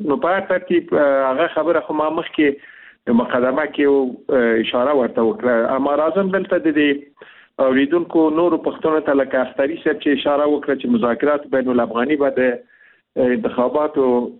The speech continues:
د نتایجو نه وروسته دغه شي که مخکې. زه، زما په اند باندې، اه، د ټاکنو د نتایجو نه وروسته،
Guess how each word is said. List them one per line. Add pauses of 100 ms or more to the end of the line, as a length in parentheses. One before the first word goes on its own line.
(300)
د
نتایجو
نه
وروسته
دغه
شي
که
مخکې.
زه،
زما
په
اند
باندې، (580)
اه،
د
ټاکنو
د
نتایجو
نه
وروسته،